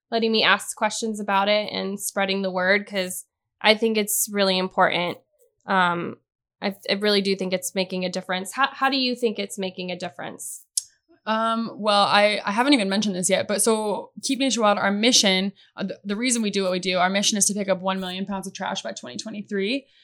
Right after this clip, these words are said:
Speaker 1: Okay.
Speaker 2: And we just passed, um, two hundred fifty thousand, and we've only been around for three years. So
Speaker 1: Wow.
Speaker 2: that's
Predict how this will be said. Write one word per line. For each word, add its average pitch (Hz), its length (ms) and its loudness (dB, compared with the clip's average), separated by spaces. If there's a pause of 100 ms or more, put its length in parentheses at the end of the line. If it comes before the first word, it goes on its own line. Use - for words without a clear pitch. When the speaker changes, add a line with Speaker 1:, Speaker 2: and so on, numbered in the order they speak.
(100)
Speaker 1:
Okay. 214 80 -4
Speaker 2:
And 202 140 2
we 202 80 0
just 208 340 2
passed, 190 480 4
um, 196 160 -2
two 202 100 -4
hundred 185 240 -4
fifty 185 220 -6
thousand, 185 480 -2
and 214 80 -6
we've 196 140 -2
only 196 180 0
been 185 140 0
around 180 280 -4
for 185 400 0 (140)
three 196 160 -6
years. 107 400 -10
So - 160 -12
Speaker 1:
Wow. 185 320 8
Speaker 2:
that's 175 160 2